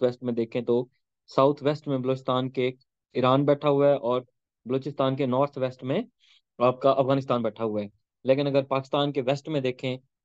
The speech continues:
तो आपका ईरान मिलेगा आपको, पाकिस्तान के नॉर्थ वेस्ट में देखें तो अफगानिस्तान मिलेगा, पाकिस्तान के नॉर्थ में देखें तो चाइना है, पाकिस्तान के ईस्ट में देखें तो इंडिया है और साउथ में देखें तो अरेबियन सी,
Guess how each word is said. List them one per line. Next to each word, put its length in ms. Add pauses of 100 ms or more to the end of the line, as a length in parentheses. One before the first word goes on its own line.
तो 100
आपका 380
ईरान 240
मिलेगा 300
आपको, 280
पाकिस्तान 420
के 100
नॉर्थ 380
वेस्ट 240
में 120
देखें 280
तो 160
अफगानिस्तान 440
मिलेगा, 320
पाकिस्तान 440
के 80
नॉर्थ 380
में 120
देखें 260
तो 100
चाइना 380
है, 240 (380)
पाकिस्तान 360
के 180
ईस्ट 220
में 120
देखें 280
तो 100
इंडिया 320
है 240 (300)
और 120
साउथ 300 (100)
में 100
देखें 280
तो 80
अरेबियन 360
सी, 280